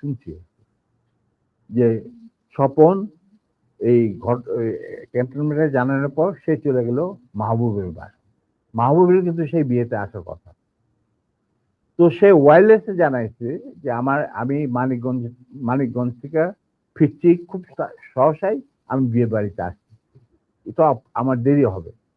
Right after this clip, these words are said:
তো স্বপন চলে গেছে তার বাসায়,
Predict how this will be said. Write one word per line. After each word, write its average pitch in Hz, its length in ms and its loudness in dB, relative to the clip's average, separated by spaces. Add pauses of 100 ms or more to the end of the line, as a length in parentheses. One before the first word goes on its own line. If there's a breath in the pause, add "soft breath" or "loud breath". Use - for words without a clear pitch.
(1160)
তো 139 60 -10
স্বপন 180 520 0
চলে 156 260 2
গেছে 156 300 -4 (100)
তার 113 120 -8
বাসায়, 92 380 -14